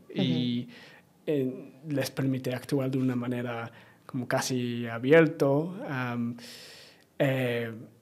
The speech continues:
Speaker 1: pero, pero sí, eh, el, eh, va-, vamos, creo que no, no,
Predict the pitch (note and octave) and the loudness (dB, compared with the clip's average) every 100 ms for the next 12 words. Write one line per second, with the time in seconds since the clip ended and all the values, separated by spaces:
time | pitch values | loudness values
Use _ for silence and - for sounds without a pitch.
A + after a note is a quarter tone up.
0 | D4 - C3+ B2+ A#2 A2+ B2 A#2+ A#2 C3 | -12 -2 0 0 -2 -4 -4 -4 -2 -4
1 | A2+ - B2+ A#2 A2+ A2+ - C#3 C3 B2 | -6 -12 -8 -6 -6 -8 -4 -2 0 -4
2 | A#2+ - - _ _ - _ _ - C3+ | -8 -16 -20 _ _ -20 _ _ -2 0
3 | D#3+ E3+ F3 F3+ F#3+ E3+ - - - - | 2 2 6 8 8 6 2 -12 -8 4
4 | E3 E3 D3 C#3 D3 D3 D#3+ D#3 D#3 D#3 | 6 6 4 6 6 6 6 6 6 6
5 | D3+ | 4